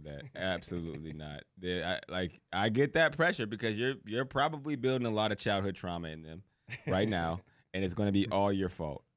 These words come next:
Speaker 1: So this is a lot of pressure. If this goes great, you're the man. If it goes terrible,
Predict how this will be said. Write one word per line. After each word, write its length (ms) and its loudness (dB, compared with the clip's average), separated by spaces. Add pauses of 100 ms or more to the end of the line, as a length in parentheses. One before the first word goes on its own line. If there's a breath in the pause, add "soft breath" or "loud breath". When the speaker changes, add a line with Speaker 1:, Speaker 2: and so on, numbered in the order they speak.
(280)
Speaker 1:
So 100 -4
this 100 0
is 60 4
a 40 6
lot 220 8
of 60 -2
pressure. 240 2
If 60 -6
this 140 0
goes 240 6
great, 480 4
you're 160 0
the 100 4
man. 440 6
If 180 2
it 80 4
goes 300 4
terrible, 680 2